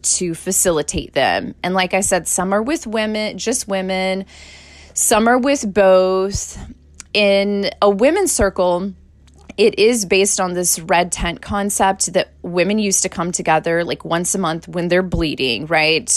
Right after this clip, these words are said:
And, um, also after giving birth. And the older, wiser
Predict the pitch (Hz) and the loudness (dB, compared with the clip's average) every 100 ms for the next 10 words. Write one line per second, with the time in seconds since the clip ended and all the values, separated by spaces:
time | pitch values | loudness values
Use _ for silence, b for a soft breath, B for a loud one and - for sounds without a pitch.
0 | - 156 165 160 147 147 160 - B B | -4 -4 0 2 2 0 -2 -4 B B
1 | B - 170 160 - 185 - 190 - 175 | B -6 -2 -2 0 0 4 2 2 -2
2 | 175 170 160 175 214 180 180 175 180 165 | -6 -4 -4 -2 -2 2 4 4 2 -2
3 | 170 - 214 233 233 240 B B B B | -2 2 2 4 4 2 B B B B
4 | - 302 339 311 277 - | 0 2 4 2 0 -2